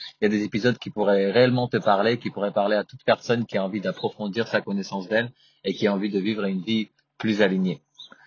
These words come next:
Aujourd'hui, euh, j'ai envie de te partager, de parler du sujet,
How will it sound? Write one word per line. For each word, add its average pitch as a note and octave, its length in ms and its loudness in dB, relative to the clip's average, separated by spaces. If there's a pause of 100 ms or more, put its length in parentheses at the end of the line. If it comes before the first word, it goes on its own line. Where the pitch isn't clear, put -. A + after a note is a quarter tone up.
(200)
Aujourd'hui, C3 920 4
euh, G#2+ 300 4
j'ai A#2 120 0
envie A2+ 160 2
de A#2+ 140 0
te G#2+ 100 -2
partager, A2+ 880 0
de G#2+ 100 -2
parler G#2 320 2
du G#2+ 140 -6
sujet, A#2+ 640 -2